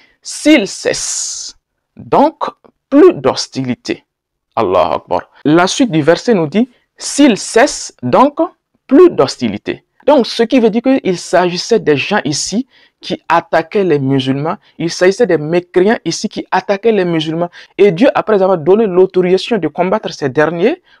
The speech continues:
comme ils combattent les musulmans, Dieu, il dit, si ces derniers cessent, si ces derniers arrêtent le combat,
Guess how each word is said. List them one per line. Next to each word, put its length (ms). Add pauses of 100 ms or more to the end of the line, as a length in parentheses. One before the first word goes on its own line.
comme 300
ils 160
combattent 380
les 100
musulmans, 480
Dieu, 220
il 140
dit, 200 (280)
si 240
ces 200
derniers 340
cessent, 520 (180)
si 120
ces 180
derniers 420
arrêtent 360
le 120
combat, 420